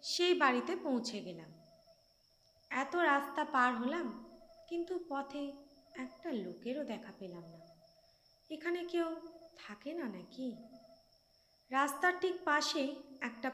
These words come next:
পুরনো একতলা বাড়ি। সময়ের ভাঙা গড়ায় অনেক কিছুই পুরনো, ঝুরঝুরে হয়ে গেলেও বাড়িটা এখনো ভেঙে পড়েনি। বট, অশথ শিকড় ছড়ালেও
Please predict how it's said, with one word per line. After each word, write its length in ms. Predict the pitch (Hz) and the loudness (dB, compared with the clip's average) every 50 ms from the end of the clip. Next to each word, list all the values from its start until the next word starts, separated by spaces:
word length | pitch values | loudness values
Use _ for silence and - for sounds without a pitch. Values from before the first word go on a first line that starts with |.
| - - | -4 -4
পুরনো 600 | 240 240 240 247 247 247 285 381 - - - - - - | -2 0 2 2 4 4 2 0 -2 -8 -12 -14 -10 -6
একতলা 480 | - 214 208 - - - 196 190 185 170 | -6 -6 -6 -6 -8 -8 -6 -6 -6 -6
বাড়ি। 260 | 160 170 165 165 160 156 160 - - - - - - _ _ _ _ _ _ _ _ _ _ _ _ _ _ _ _ _ _ _ | -6 -6 -6 -6 -8 -10 -14 -16 -20 -20 -20 -20 -20 _ _ _ _ _ _ _ _ _ _ _ _ _ _ _ _ _ _ _
সময়ের 580 | - - - - 330 320 320 330 349 359 359 339 | -12 -8 -4 -2 -2 0 4 4 6 6 6 4
ভাঙা 340 | 285 277 302 302 311 330 | 2 2 2 4 4 4
গড়ায় 380 | 330 320 330 294 269 262 285 285 - - - - - - | 4 4 4 6 4 4 2 0 -6 -12 -14 -16 -14 -6
অনেক 260 | - 226 226 226 226 226 226 226 | -2 0 2 2 2 0 -2 -4
কিছুই 320 | 233 226 226 233 240 226 | -4 -4 -4 -4 -4 -4
পুরনো, 480 | 226 226 208 202 185 185 175 175 170 180 - - - - - - - | -4 -4 -6 -4 -4 -4 -6 -8 -10 -12 -14 -20 -20 -20 -20 -18 -12
ঝুরঝুরে 520 | - 214 226 220 226 - - 226 233 226 | -8 -4 -4 -4 -4 -6 -6 -4 -4 -4
হয়ে 220 | 202 208 202 202 185 | -4 -4 -4 -6 -6
গেলেও 360 | 160 196 196 226 294 311 - - - - - - - - _ - | -6 -4 0 0 0 0 0 -4 -8 -14 -20 -20 -20 -20 _ -8
বাড়িটা 540 | 254 247 226 240 214 196 190 190 - - 233 | -4 0 2 4 4 4 2 0 -4 -4 -4
এখনো 280 | 247 240 294 359 370 | -4 -4 -4 -4 -4
ভেঙে 300 | 269 185 185 202 202 190 185 190 | -4 -4 -6 -6 -6 -6 -6 -6
পড়েনি। 360 | 175 170 170 160 165 156 156 - - - - - - - - - - - - - - - - - _ _ _ _ - 220 196 | -8 -8 -8 -8 -8 -12 -14 -16 -16 -20 -20 -20 -20 -20 -20 -20 -20 -20 -20 -20 -20 -20 -20 -20 _ _ _ _ -18 -10 -2
বট, 640 | 214 247 247 247 247 240 240 240 240 - - - - | 0 4 6 6 6 6 6 4 0 -4 -6 -2 0
অশথ 420 | 214 220 214 - - 240 233 226 233 | 0 0 0 -2 -4 -4 -4 -4 -6
শিকড় 580 | 233 - - - 226 220 226 226 220 214 214 - | -8 -8 -4 -2 -2 -2 -2 -2 -2 -2 -4 -6
ছড়ালেও 560 | - 233 233 220 214 214 208 202 185 185 190 | -6 -4 -2 0 0 0 0 0 -2 -4 -6